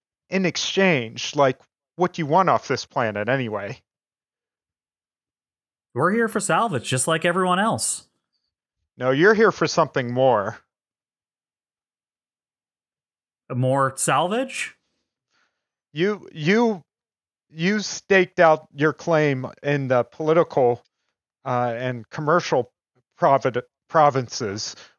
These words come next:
Speaker 1: where you could have found much better valuable salvage elsewhere.
Speaker 2: I resent that. I think that I picked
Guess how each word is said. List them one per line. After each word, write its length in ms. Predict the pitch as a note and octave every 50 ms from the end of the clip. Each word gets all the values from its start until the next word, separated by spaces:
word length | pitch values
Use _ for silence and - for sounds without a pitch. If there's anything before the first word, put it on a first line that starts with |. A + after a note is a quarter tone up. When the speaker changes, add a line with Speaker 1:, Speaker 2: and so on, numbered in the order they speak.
| _
Speaker 1:
where 260 | _ - D3+ D3 D3
you 180 | C#3 C#3 E3 F3
could 180 | - - G3+ E3
have 100 | D3 -
found 380 | - E3+ D#3 C#3+ C3+ C3 B2 -
much 460 | - C#3 D3 E3 F3 F3+ - - - _
better 340 | D#3 D#3 D#3+ D3 C#3 B2 A#2
valuable 540 | G#2+ C#3+ C#3 C#3 C#3+ C#3 C3+ B2 - B2+ B2+
salvage 520 | - - D3 C3+ C3 A#2+ B2 A#2+ G2+ - -
elsewhere. 640 | C#3 C#3+ C#3+ - - - B2+ A#2 - - A#2 C3 - _ _ _ _ _ _ _ _ _ _ _ _ _ _ _ - _ _ - - _ -
Speaker 2:
I 200 | G3 G#3+ B3 C4
resent 600 | A#3+ G#3 F#3 E3+ D3 C3+ D3+ D3+ D3+ C#3+ B2+ -
that. 380 | - G#2 F#2 F#2 F2+ - - - - - -
I 220 | F#3 G3+ A#3+ A#3+
think 540 | G#3 G3+ - C#3 A#2+ A2+ A2+ C3 - - - _ _ _ _ _
that 180 | - C3+ D3 - -
I 160 | D#3 G3 G3
picked 420 | G3 - - D3+ D3 C#3+ - -